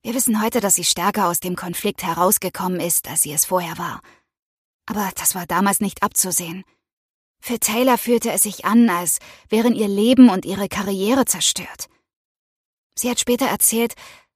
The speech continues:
dass sie sofort wusste, dass sie über diese Zeit Musik schreiben würde. Einfach deshalb, weil es die Art ist, wie sie mit Dingen umgeht.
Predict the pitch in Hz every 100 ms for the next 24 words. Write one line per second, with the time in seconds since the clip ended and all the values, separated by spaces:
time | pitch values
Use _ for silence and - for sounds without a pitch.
0 | _ 208 196 202 214 226 240 - 208 214
1 | - - - - 196 196 196 220 220 208
2 | - 202 202 208 185 202 - - 170 170
3 | 170 175 - - _ _ _ _ _ _
4 | 180 175 196 - 202 208 208 214 233 -
5 | - - _ _ _ - 214 - 226 -
6 | 190 220 226 - 226 220 220 220 214 233
7 | 233 262 262 170 - -